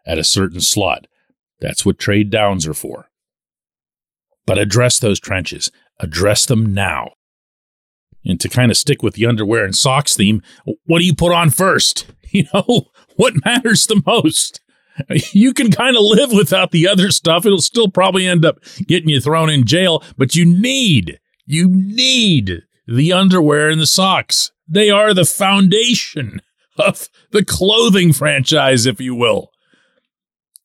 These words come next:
You're not gonna go anywhere as a football team if you're a mess in either trench. The Steelers aren't a mess anymore on the O-line, but they could still use something,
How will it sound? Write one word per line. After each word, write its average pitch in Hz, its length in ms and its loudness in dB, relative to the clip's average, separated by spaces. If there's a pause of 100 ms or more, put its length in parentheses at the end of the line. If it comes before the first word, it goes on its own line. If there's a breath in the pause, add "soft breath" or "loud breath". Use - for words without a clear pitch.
(220)
You're 202 240 4
not 226 260 2
gonna 214 200 0
go 202 220 2
anywhere 196 460 0 (1000)
as 139 160 0
a 143 80 0
football 139 460 -2
team 101 340 2 (440)
if 104 140 -4
you're 147 200 2
a 127 80 2
mess 131 440 0
in 127 260 2
either 127 340 2
trench. - 560 -6 (1120)
The 117 80 0
Steelers 175 500 2
aren't 170 300 -2
a 151 40 -8
mess 151 340 -2
anymore 143 720 2 (720)
on 120 140 0
the 117 160 2
O-line, 143 640 2 (1080)
but 160 200 2
they 127 160 2
could 120 200 -4
still 131 300 0
use 113 320 0
something, 165 560 0